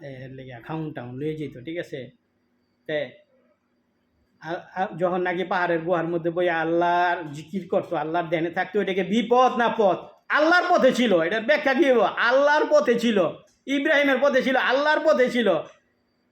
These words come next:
নাউজুবিল্লাহ মিন যালিক। নবী সাল্লাল্লাহু, আস্তাগফিরুল্লাহ, কোন? এডি আলেম, এডি কথা কয়, আপনারা লাইক শেয়ার দেন। তারপরে কি কইছে? তারপরে আল্লাহ রব্বুল আলামিন তারে কি করছে? ইসলাম ধর্ম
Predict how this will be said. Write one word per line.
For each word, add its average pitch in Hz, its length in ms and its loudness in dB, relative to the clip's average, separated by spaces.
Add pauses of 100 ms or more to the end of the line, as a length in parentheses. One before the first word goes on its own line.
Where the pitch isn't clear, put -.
(260)
নাউজুবিল্লাহ 156 580 -2
মিন 170 180 2
যালিক। 160 580 -4
নবী 202 220 -2
সাল্লাল্লাহু, 226 380 -2 (760)
আস্তাগফিরুল্লাহ, 147 680 -12
কোন? 185 220 -2 (460)
এডি 254 280 2
আলেম, 269 440 0
এডি 247 300 0
কথা 277 240 0
কয়, 294 120 2
আপনারা 262 320 2
লাইক 220 200 0
শেয়ার 226 220 2
দেন। 151 180 -2 (2250)
তারপরে 233 400 2
কি 294 160 -2
কইছে? 180 480 0 (200)
তারপরে 170 440 -4
আল্লাহ 180 340 -2
রব্বুল 170 300 -4
আলামিন 202 420 -4
তারে 196 200 0
কি 208 140 -6
করছে? 185 240 -4
ইসলাম 185 480 -6
ধর্ম 220 380 -4